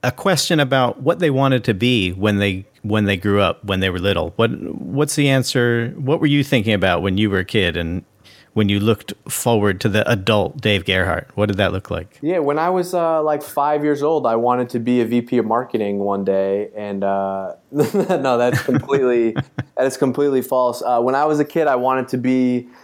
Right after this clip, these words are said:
Speaker 2: uh, an N B A player, and then I didn't grow past five eight, and so that didn't really, that didn't really work out for me. But, uh, you know, I, I grew up playing sports, uh, played my whole life, and so I always thought that,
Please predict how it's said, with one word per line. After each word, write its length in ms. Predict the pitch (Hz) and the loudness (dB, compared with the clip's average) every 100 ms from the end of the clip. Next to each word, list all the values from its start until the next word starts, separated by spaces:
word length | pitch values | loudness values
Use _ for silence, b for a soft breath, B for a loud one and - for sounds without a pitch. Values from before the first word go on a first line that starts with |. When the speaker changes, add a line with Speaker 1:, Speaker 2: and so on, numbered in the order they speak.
| B | B
Speaker 2:
uh, 280 | 110 113 113 | 0 2 0
an 120 | 120 | 0
N 180 | 117 123 | 0 0
B 140 | 120 117 | 2 2
A 100 | 131 | 0
player, 500 | 131 107 95 95 - b b | 0 0 0 -2 -8 b b
and 180 | 110 | 0
then 200 | 113 113 | 2 2
I 120 | 110 107 | 2 0
didn't 420 | 101 123 123 110 | 0 0 0 -2
grow 280 | 117 117 113 | 0 2 0
past 460 | - 113 107 - | 0 0 0 -2
five 360 | - 110 107 101 | -2 2 2 2
eight, 380 | 107 104 98 - - | 2 0 -2 -8 -8
and 160 | 107 | -8
so 140 | 101 107 | -2 0
that 200 | 107 113 | 2 2
didn't 180 | 110 | 0
really, 340 | 104 107 101 101 | 2 2 2 0
that 220 | 101 107 | 0 0
didn't 160 | 120 113 | 0 0
really 200 | 110 104 | 2 2
work 260 | 98 104 | 2 2
out 400 | 110 104 98 - _ | 0 0 0 -4 _
for 240 | - 107 98 | -4 0 2
me. 200 | 98 98 | 2 -2
But, 360 | 95 104 98 | 0 -2 -2
uh, 60 | 117 | -2
you 80 | 117 | 2
know, 100 | 104 | 2
I, 200 | 104 104 B B B | 2 0 B B B
I 120 | 107 | -2
grew 180 | 117 131 | 2 0
up 140 | 131 | 0
playing 240 | - 127 120 | 0 0 0
sports, 520 | - 120 117 113 - | -2 0 0 -2 -4
uh, 360 | 107 107 107 | 0 2 2
played 280 | 101 - 113 | -2 -2 0
my 120 | 110 | 0
whole 180 | 107 110 | 2 2
life, 260 | 104 104 104 | 2 0 -2
and 140 | 101 | -6
so 160 | - 101 | 0 2
I 80 | 98 | 4
always 400 | 101 104 101 - | 2 2 -2 -4
thought 440 | - 104 101 - | 0 0 0 0
that, 360 | 101 98 - | 0 2 0